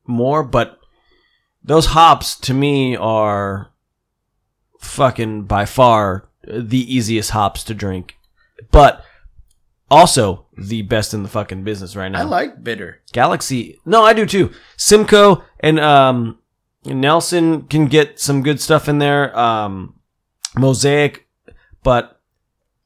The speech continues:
Speaker 1: in this one, Mosaic, not so much. I don't know if they use it in the
Speaker 2: I'm
Speaker 1: bittering or the aroma hops, but it's,
Speaker 2: I'm really,
Speaker 1: but it's
Speaker 2: I'm, I'm
Speaker 1: pretty
Speaker 2: quiet
Speaker 1: good.
Speaker 2: about this beer because I'm really enjoying it. It has,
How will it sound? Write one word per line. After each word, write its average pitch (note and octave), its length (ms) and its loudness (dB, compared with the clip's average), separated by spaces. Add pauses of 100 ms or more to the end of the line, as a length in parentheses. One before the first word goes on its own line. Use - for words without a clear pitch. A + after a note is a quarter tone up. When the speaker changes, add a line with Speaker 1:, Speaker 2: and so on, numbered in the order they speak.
(100)
Speaker 1:
in C#3 180 2
this F3 200 2
one, D#3 300 2
Mosaic, C3+ 500 2
not B2+ 240 -2
so A#2+ 140 -2
much. A2+ 200 -4
I A#2+ 60 -2
don't B2+ 140 0
know B2 80 -2
if A#2+ 80 -8
they A#2+ 80 -4
use A#2+ 240 -4
it A2+ 80 -6
in C3+ 100 -2
the - 60 -4
Speaker 2:
I'm - 80 -8
Speaker 1:
bittering C#3+ 420 -2
or A#2 140 -2
the G#2+ 140 -4
aroma A2 400 -2
hops, B2 340 -4
but G2 360 -12
it's, - 200 -12
Speaker 2:
I'm F3 300 -4
really, D3+ 240 -4
Speaker 1:
but G2+ 80 -8
it's - 60 -14
Speaker 2:
I'm, E3+ 280 -6
I'm - 80 -20
Speaker 1:
pretty B2 260 -2
Speaker 2:
quiet B2 300 -4
Speaker 1:
good. E3 100 -4
Speaker 2:
about A2 220 -6
this A2+ 180 -12
beer A#2 220 -8
because B2+ 340 -10 (300)
I'm D#3+ 200 -8
really C#3+ 300 -6
enjoying A#2+ 460 -8
it. F#2 180 -14
It - 80 -14
has, C#3+ 520 -6